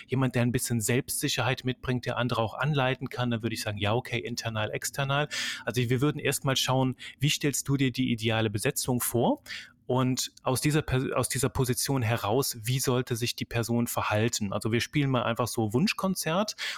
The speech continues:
und identifizieren die Programme, die dahinter liegen. Und das können wir ganz einfach machen anhand von einem Fragebogen. Und dann haben wir im Grunde genommen so ein, so ein Profil. Ne, wir haben die Person geprofiled und stellen dann fest, okay, wie übersetzen wir das jetzt in Worte?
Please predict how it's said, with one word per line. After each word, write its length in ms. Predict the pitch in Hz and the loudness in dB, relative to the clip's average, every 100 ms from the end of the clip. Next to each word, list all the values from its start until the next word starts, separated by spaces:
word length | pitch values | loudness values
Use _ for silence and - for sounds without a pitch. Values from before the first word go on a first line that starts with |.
| - | -2
und 300 | 127 127 - - | 0 0 -2 -4
identifizieren 760 | 131 131 123 - - - 131 131 | -2 2 0 0 -4 -2 0 0
die 80 | |
Programme, 640 | 123 - 117 - 110 120 123 - - - | -4 -4 -4 0 2 2 0 -4 -8 0
die 40 | |
dahinter 460 | 117 98 113 - 107 | 0 2 0 0 0
liegen. 360 | 101 92 71 - | 0 -2 -6 -6
Und 160 | 82 - | -6 -4
das 160 | - | -6
können 200 | - 135 | -2 2
wir 80 | 127 | 2
ganz 240 | 123 120 | 2 0
einfach 340 | 107 113 - - | 0 -2 -4 -4
machen 320 | 147 - 180 | -2 0 -2
anhand 260 | 113 107 120 | 0 -2 -4
von 160 | 117 | -4
einem 80 | 104 | -4
Fragebogen. 760 | - 113 151 143 143 139 151 - - - - | -4 -2 -2 -2 -2 -2 -2 -6 -8 -8 -4
Und 240 | 120 - | -4 0
dann 160 | 113 95 | 0 2
haben 180 | 120 139 | 2 2
wir 80 | |
im 100 | 131 | 0
Grunde 260 | 120 127 135 | 0 0 2
genommen 260 | 123 123 120 | 2 2 2
so 120 | 117 | 0
ein, 120 | 117 - - | 0 -4 -12
so 100 | - | -2
ein 160 | 113 110 | 0 0
Profil. 760 | - 123 - - 131 190 320 - - - | 0 0 0 2 4 4 2 0 -18 -10
Ne, 140 | 160 135 | -6 -2
wir 120 | 98 | 0
haben 200 | 113 113 | 0 0
die 80 | 110 | -2
Person 400 | 110 107 113 120 | -2 0 2 2
geprofiled 800 | 110 - 113 147 - 143 156 - | 0 0 0 0 -2 0 -2 -4
und 340 | - 120 120 - | -4 -2 -2 -4
stellen 400 | - 117 120 117 | 0 4 4 4
dann 200 | 110 127 | 2 0
fest, 400 | - 123 - - | 0 0 -2 -6
okay, 400 | 123 117 104 104 | -4 -2 -2 -2
wie 100 | 127 | -2
übersetzen 500 | 135 117 117 - 120 | 0 0 0 -2 0
wir 80 | 110 | 0
das 160 | 107 | 0
jetzt 160 | - - | -4 -4
in 160 | 110 101 | -4 0
Worte? 400 | 95 110 - | 0 0 -4